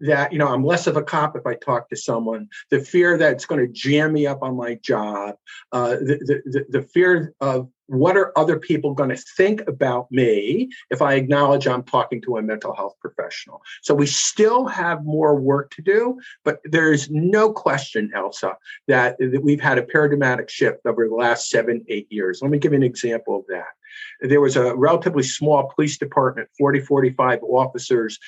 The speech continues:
where there was horrific domestic, uh, murder, um, about two years ago. That was followed within six, seven months later of an officer-involved shooting fatality.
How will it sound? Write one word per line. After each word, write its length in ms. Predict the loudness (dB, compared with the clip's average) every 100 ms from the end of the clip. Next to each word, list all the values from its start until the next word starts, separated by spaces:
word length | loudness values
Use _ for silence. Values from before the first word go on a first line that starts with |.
| -16 0
where 160 | 2
there 140 | 4 2
was 140 | 0
horrific 600 | -2 0 2 2 0 -2
domestic, 680 | -2 2 0 0 -2 -2 -4 -18 _ -4
uh, 180 | -2 2
murder, 460 | 4 4 2 -2 -8 _ _ _ -8
um, 420 | -4 -2 -2 -2
about 380 | 0 0 0 -2
two 160 | 0
years 320 | 2 0 0
ago. 280 | -6 -8 -12 _ _ _ _
That 420 | 0 2 2 2
was 240 | 0 0 0
followed 600 | 0 2 0 0 0 -2 _ -18
within 400 | -10 -2 0 0
six, 320 | -4 -6 0
seven 240 | 0 2 0
months 320 | 0 -2 -4
later 540 | 0 2 2 2 0 -6 _ -4
of 80 | -2
an 160 | 0 2
officer-involved 920 | 2 0 -2 -2 0 0 0 0 -2
shooting 420 | -4 -4 -4 -4 -8
fatality. 580 | -8 -4 -2 -4 -6